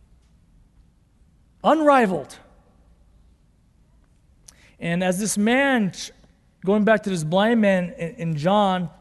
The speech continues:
chapter nine, this man chose the Lord. What did he give up? He chose the Lord over what his parents thought.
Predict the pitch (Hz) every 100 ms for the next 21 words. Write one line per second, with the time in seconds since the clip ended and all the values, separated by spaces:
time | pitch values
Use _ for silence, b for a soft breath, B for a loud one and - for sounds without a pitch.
0 | _ - 185 180 175 170 180 196 185 180
1 | 160 - _ _ _ _ _ _ _ _
2 | - B B B B B 156 - 170 190
3 | 220 208 - 190 170 175 170 196 202 -
4 | - _ _ _ _ _ _ _ - 156
5 | 190 190 180 190 170 202 - - - 185
6 | - 202 185 170 165 185 190 170 156 160
7 | 151 143 131 - 147 185 190 - 208 285
8 | -